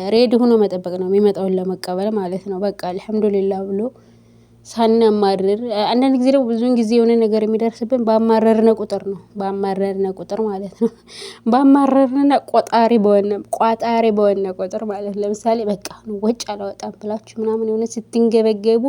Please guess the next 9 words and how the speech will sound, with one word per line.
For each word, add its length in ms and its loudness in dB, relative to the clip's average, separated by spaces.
ያላሰባችሁት 1000 0
ወጪ 260 2
ይመጣባችኋል 920 -4
ማለት 340 -6
ነው። 180 -4
ስለዚህ፣ 460 -2
እ፣ 100 -4
ለቀቅ 420 0
እንበል፣ 380 -6